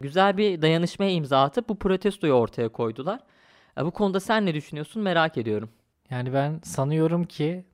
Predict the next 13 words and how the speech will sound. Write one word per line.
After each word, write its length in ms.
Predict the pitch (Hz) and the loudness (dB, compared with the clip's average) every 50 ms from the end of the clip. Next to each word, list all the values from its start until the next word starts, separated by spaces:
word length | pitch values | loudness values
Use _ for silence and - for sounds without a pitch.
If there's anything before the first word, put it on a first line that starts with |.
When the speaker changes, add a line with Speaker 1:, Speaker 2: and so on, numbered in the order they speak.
| _ _ | _ _
Speaker 2:
daha 160 | - 113 110 | -2 -2 -2
doğrusu 200 | 113 120 113 - | -2 -6 -6 -8
sanıyorum 520 | - - 120 117 120 120 117 117 117 117 104 | -8 -6 -4 -4 -2 -2 -2 -2 -4 -4 -6
da 140 | 101 95 | -6 -6
değil, 260 | 107 101 98 95 - _ - | -6 -8 -8 -8 -12 _ -6
görüyorum 580 | 117 110 117 120 131 135 135 131 139 147 147 | -2 0 2 2 4 4 2 2 0 -2 -4
ki 300 | - - - 117 143 160 - _ _ _ _ _ _ _ _ | -8 -8 -8 -8 -8 -8 -12 _ _ _ _ _ _ _ _
hani 180 | 117 110 107 | -12 -10 -10
bütün 320 | 117 123 - - 147 143 131 | -10 -10 -8 -6 -6 -6 -4
dünyada 680 | 127 120 110 107 107 107 107 104 107 135 156 165 165 - - _ _ _ _ _ | -4 -4 -2 -2 -2 -2 -4 -4 -4 -6 -6 -6 -10 -16 -20 _ _ _ _ _
kültür 300 | - - 123 113 - 131 | -8 -8 -8 -6 -6 -10
sanat 540 | 123 - 147 135 135 131 127 - - - - _ _ _ _ | -8 -6 -4 -2 -2 -4 -4 -6 -14 -20 -20 _ _ _ _
sektörü 720 | - - 120 110 - - - 117 110 110 127 160 170 | -6 -4 -4 -4 -4 -6 -6 -6 -4 -2 -2 -4 -4